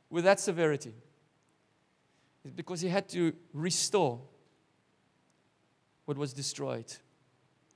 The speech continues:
The punishment for, for taking the image of God to such an extent that you cannot recognize it anymore is that your image needs to be taken to a place where it's unrecognizable.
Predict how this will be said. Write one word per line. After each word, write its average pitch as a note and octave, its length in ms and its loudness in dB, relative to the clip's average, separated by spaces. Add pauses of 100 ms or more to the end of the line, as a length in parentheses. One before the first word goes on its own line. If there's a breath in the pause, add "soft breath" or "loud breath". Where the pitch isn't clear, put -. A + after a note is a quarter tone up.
(1000)
The F3+ 80 0
punishment G#3 880 2 (520)
for, G3 440 8
for G3 220 6
taking B3 400 4
the A#3 140 8
image A#3 240 4
of F#3 120 0
God F#3+ 280 8
to G3 80 -4
such - 340 0
an A#3 80 -2
extent D#3 560 0 (400)
that E3 100 -4
you F3 80 -4
cannot A3+ 280 6
recognize G3+ 460 4
it E3+ 80 -2
anymore D#3 400 0 (680)
is D3+ 120 -10
that E3+ 120 -6
your G3 160 8
image F3+ 360 2
needs D#3 160 -6
to E3+ 40 -6
be D#3+ 100 -4
taken D#3+ 380 2
to E3 120 -4
a D#3 40 -4
place D#3 360 2
where D3+ 120 -4
it's D3 160 -6
unrecognizable. C#3 840 -4